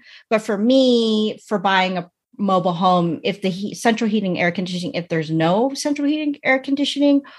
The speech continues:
or it actually needs replacement, then that's a deal breaker for me. So those are some of the types of expenses to look out for. Another big expense is also the subfloor. These mobile homes, historically, they have been built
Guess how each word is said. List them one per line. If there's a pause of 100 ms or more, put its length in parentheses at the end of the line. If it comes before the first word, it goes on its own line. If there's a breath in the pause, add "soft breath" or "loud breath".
(280 loud breath)
or
it
actually
needs
replacement,
then
that's
a
deal
breaker
for
me.
So
those
are
some
of
the
types
of
expenses
to
look
out
for. (380 loud breath)
Another
big
expense
is
also
the
subfloor. (440 loud breath)
These
mobile
homes,
historically,
they
have
been
built